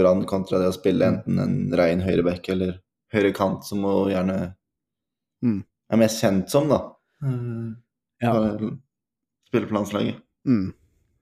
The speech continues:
Speaker 2: Så ble det jo spurt, s-, stilt spørsmålstegn på pressekonferansen også rundt Emilie Hove, da, som ikke var med i forrige tropp,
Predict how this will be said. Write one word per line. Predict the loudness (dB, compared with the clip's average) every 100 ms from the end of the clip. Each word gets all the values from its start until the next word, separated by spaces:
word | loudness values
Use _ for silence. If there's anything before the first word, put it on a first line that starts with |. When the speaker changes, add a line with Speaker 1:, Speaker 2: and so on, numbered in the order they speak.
| _ _ _ _
Speaker 2:
Så | -6
ble | -2 2
det | 2
jo |
spurt, | 2 0 0
s-, | -4 2 2 4
stilt | 0 -2
spørsmålstegn | -4 -4 -4 -2 0 0 -2
på | 0 2 2
pressekonferansen | 0 -4 -4 -4 -4 -2 -2
også | -2 0
rundt | 0 2 2
Emilie | 2 2 2
Hove, | 2 2 0
da, | -2
som | -4 -8
ikke | -8 -4
var | 0 0 0 -2
med | -2 -4 -4
i | -4
forrige | -4 -4 -6
tropp, | -8 -10